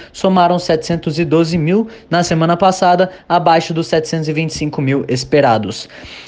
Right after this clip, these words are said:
Hoje as bolsas mundiais operam em queda em dia de realização de lucros, acompanhando a alta do rendimento dos títulos do Tesouro Americano, com os Treasuries com vencimento em dez anos,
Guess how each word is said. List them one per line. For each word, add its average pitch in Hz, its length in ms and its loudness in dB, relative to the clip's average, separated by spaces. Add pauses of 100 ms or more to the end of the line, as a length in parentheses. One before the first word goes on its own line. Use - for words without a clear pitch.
(120)
Hoje 190 180 4
as 190 100 4
bolsas 190 300 2
mundiais 180 480 4
operam 180 300 0
em 185 140 -2
queda 190 400 2
em 160 100 -2
dia 156 180 -2
de 151 120 -4
realização 151 580 0
de 156 140 -2
lucros, 175 400 0
acompanhando 151 640 0
a 165 40 6
alta 170 380 2 (260)
do 180 80 2
rendimento 170 540 0
dos 151 180 -4
títulos 156 380 -2
do 143 120 -4
Tesouro 135 340 0
Americano, 180 600 0 (240)
com 180 160 0
os 185 120 -2
Treasuries 160 720 0
com 156 140 -4
vencimento 151 520 -2
em 147 60 0
dez 156 300 2
anos, 160 320 0